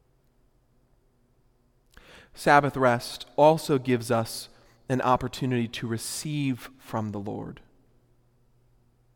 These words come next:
The Lord commanded the people of Israel not to work for a whole day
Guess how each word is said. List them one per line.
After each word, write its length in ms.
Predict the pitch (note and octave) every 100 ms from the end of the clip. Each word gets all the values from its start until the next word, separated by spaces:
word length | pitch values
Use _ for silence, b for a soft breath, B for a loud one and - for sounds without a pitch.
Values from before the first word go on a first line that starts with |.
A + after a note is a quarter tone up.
| _ _ _ _ _ _ _ _ _ _ _ _ B B -
The 120 | E3+
Lord 300 | F3 G#3+ A3+
commanded 460 | F#3 F3 E3+ E3+
the 80 | C#3+
people 400 | C#3 E3+ D3+ C3+
of 100 | A#2+
Israel 640 | C3+ C3+ C3 A#2+ A2+ A2 -
not 520 | B2+ C3+ C#3 D#3 -
to 140 | - C3
work 500 | A#2+ A2+ C3 A2+ -
for 260 | - A#2+
a 40 | A#2
whole 400 | - - G#3 G#3
day 640 | C#3+ D#3+ D#3+ F#2 E2 -